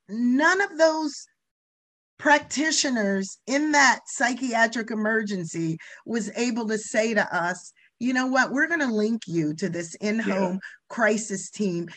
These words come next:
Speaker 1: that can work with you for eight weeks." So while I recognize I do, as a social worker, have a lens of privilege, I speak to hundreds of parents who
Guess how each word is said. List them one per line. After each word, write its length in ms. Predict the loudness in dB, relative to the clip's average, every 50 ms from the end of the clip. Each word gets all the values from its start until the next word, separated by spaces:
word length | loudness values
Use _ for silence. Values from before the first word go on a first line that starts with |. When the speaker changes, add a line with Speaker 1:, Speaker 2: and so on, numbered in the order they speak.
| -18 _ -2
Speaker 1:
that 240 | 0 0 0 -2
can 220 | -2 -2 0 0 0
work 300 | 2 2 0 0 0 -4
with 200 | -6 -8 -6 -6
you 240 | -4 -4 -4 -4 -4
for 220 | -6 -6 -8 -6 -2
eight 240 | -2 -2 -2 -2 -4
weeks." 520 | -6 -6 -6 -6 -8 -10 -16 -16 -18 -18 _ _ -20 -20 -20 -20 -20 _
So 720 | -12 -8 -2 2 2 4 4 4 2 2 0 -2 -4 -8 _ _ -6
while 320 | 0 4 6 6 6 6
I 160 | 6 6 4
recognize 880 | 2 2 4 4 4 2 0 -6 -8 -6 -4 -2 0 0 0 0 0 -2
I 140 | -2 -4 -4
do, 460 | -6 -4 -2 -2 0 0 -2 -4 -8 -10 -14 -20 _ _ -2
as 180 | -2 -2 -2 -4
a 60 | -8
social 400 | -6 -4 -4 -2 -2 -2 -2 -2
worker, 260 | -2 -2 0 0 -2
have 240 | 0 0 0 0 0
a 60 | -2
lens 320 | -2 -2 -2 -2 -2 -2
of 100 | -4 -8 -10
privilege, 540 | -8 -6 -6 -4 -4 -2 -4 -4 -6 -8 -12 -18 -18 -20 -20 -20 -20 -10 _
I 200 | 2 4 4 4
speak 480 | 4 0 -6 -8 -4 -4 -4 -4 -2 -2
to 100 | -4 -2
hundreds 520 | 0 0 0 0 0 0 -2 -2 -4 -6
of 180 | -10 -10 -10 -8
parents 520 | -4 -4 -2 0 0 0 0 -2 -4 -12 -16 -20 -20 -20 -20 -20 _
who 420 | -8 -2 0 2 2 2 0 -2